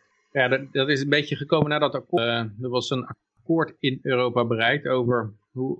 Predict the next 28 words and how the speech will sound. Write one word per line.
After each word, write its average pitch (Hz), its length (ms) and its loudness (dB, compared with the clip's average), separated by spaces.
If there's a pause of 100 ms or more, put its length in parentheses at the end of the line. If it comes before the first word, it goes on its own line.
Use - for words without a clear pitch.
hoe 127 140 -4
om 135 180 0
te 120 100 -2
gaan 120 220 2
met 120 160 2
al 127 140 -2
die 127 100 0
zwakke 123 320 -2
broeders. 131 540 0 (280)
En 107 100 -4
ik 107 100 0
heb 123 100 2
niet 131 160 0
precies - 280 -2
gekeken 131 360 2
wat 131 160 0
er 131 60 4
nou 120 200 2
in 135 100 0
stond, 113 300 -2
maar 113 120 -2
het 104 120 -2
zal 110 160 2
ongetwijfeld 113 680 0
zijn 120 240 2
dat 113 180 0
er, 110 260 0 (100)
eh, 107 60 0